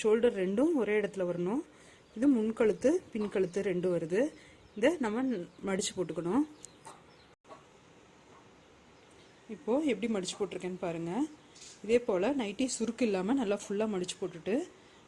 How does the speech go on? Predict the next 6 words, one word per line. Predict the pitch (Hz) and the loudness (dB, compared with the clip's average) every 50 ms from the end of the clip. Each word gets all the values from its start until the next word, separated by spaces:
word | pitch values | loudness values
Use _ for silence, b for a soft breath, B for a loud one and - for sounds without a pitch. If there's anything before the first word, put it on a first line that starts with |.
| - 220 196 | -8 -2 0
மார்க் | 196 202 220 214 - - | 0 0 0 -2 -6 -6
பண்ணிக்கணும். | 190 190 170 180 165 170 208 277 311 - - - - - - - - - - | -6 -6 -4 -4 -4 -2 0 0 -2 -4 -8 -16 -20 -20 -20 -20 -20 -16 -16
இப்போ | 196 - - 214 220 285 349 - - - - | -16 -4 0 2 4 4 2 0 -6 -12 -10
இது | 214 202 254 339 - - | -2 0 0 0 0 -2
பின் | - 220 226 226 | -4 -4 -4 0
கழுத்து, | - 247 208 185 180 - 185 | 2 2 2 2 2 2 0